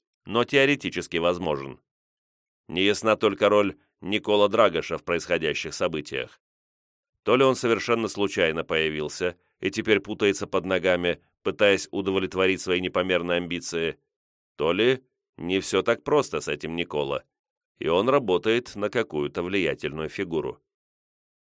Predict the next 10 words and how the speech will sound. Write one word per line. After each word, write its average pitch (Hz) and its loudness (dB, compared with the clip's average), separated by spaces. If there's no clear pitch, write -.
Придется 85 0
все-таки 92 -2
прощупать 90 -2
этого 78 -4
типа. 69 -8
А 69 0
дальше, 95 -2
смотря 82 2
что 120 2
выяснится. 76 -2